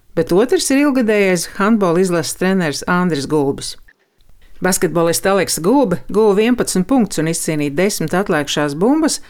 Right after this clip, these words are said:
spēlēja trīsdesmit astoņas minūtes Nacionālās koledžu sporta asociācijas pirmās divīzijas izslēgšanas turnīrā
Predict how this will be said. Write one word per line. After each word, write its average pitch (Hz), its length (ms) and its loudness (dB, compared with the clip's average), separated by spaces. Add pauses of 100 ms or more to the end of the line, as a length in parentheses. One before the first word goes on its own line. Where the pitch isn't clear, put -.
(240)
spēlēja 233 560 0
trīsdesmit 175 560 0
astoņas 170 480 -2
minūtes 151 460 0 (100)
Nacionālās 160 720 -2
koledžu 156 480 0
sporta 165 460 -2
asociācijas 151 640 -4
pirmās 160 400 0
divīzijas 147 560 0
izslēgšanas 160 720 -2
turnīrā 180 460 2